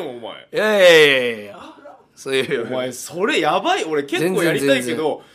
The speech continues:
Speaker 1: そのなんか、なかなかなんか、行く機会もないし。
Speaker 2: 全然全然。
Speaker 1: いや、全然全然って何？
Speaker 2: いや、全然。
Speaker 1: 何？
Speaker 2: ぼ-、僕まだですよ。まだですよ。
Speaker 1: まだってなんだ？え、予定があるってこと？
Speaker 2: あ、もう、はい。予約があるだけで、もう。
Speaker 1: は？
Speaker 2: 多分それはもう、それはすいません。
Speaker 1: なんで、いつよ？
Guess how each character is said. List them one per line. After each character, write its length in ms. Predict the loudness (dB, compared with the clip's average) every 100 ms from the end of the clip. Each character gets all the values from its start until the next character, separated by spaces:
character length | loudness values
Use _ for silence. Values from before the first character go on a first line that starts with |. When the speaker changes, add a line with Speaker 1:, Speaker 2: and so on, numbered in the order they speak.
| _
Speaker 1:
そ 100 | -12
の 60 | -6
な 120 | -6
ん 40 | -4
か、 80 |
な 100 | -6
か 160 | -6 -4
な 140 | -4
か 120 | -4 -4
な 100 | -4
ん 100 | -6
か、 440 | -4 -4 -4 -8 _ _ -20
行 280 | -18 -18 -16
く 120 | -18
機 140 | -10
会 160 | -4 -4
も 100 | -4
な 140 | -8
い 100 | -10
し。 140 | -10 -6
Speaker 2:
全 280 | -2 0 2
然 220 | 0 0
全 260 | 0 0 2
然。 300 | 2 2 -2 _
Speaker 1:
い 80 | -20
や、 60 | -12
全 260 | -10 -10
然 160 | -12 -14
全 120 | -12
然 120 | -12
っ 20 | -14
て 80 | -18 -16
何？ 220 | -14 -14
Speaker 2:
い 60 | -12
や、 140 | -6 -4
全 160 | -2
然。 100 | -2
Speaker 1:
何？ 140 | 0 0
Speaker 2:
ぼ-、 80 | 0
僕 120 | 2
ま 120 | 4
だ 100 | 4
で 80 | 2
す 120 | -4
よ。 120 | -8 -2
ま 120 | 0
だ 100 | 0
で 80 | 0
す 140 | -6
よ。 180 | -8 -8 _
Speaker 1:
ま 300 | -20 -14 -12
だ 140 | -10 -12
っ 100 | -14
て 120 | -16
な 120 | -16
ん 60 | -14
だ？ 80 | -6
え、 80 | -4
予 100 | -4
定 200 | -2 -2
が 80 | -2
あ 20 |
る 60 | -4
っ 20 |
て 80 | -10
こ 60 |
と？ 60 | -20 _
Speaker 2:
あ、 100 | 2
も 80 | 4
う、 40 |
は 120 | 2 2
い。 60 |
予 80 | 2
約 240 | 0 0
が 180 | 2 4
あ 80 | 4
る 80 | 2
だ 100 | -2
け 100 | -6
で、 100 | -10
も 200 | -8 -2
う。 20 |
Speaker 1:
は？ 200 | 4 6
Speaker 2:
多 80 | 4
分 80 | 0
そ 160 | -4 0
れ 120 | 2
は 80 | 2
も 260 | 2 -2 -4
う、 40 |
そ 200 | -4 -4
れ 160 | -2 0
は 100 | 0
す 160 | 0
い 60 | 0
ま 180 | 0 2
せ 180 | 0 0
ん。 20 |
Speaker 1:
な 160 | -4
ん 80 | -8
で、 80 | -12
い 100 | -12
つ 220 | -10 -6
よ？ 160 | -6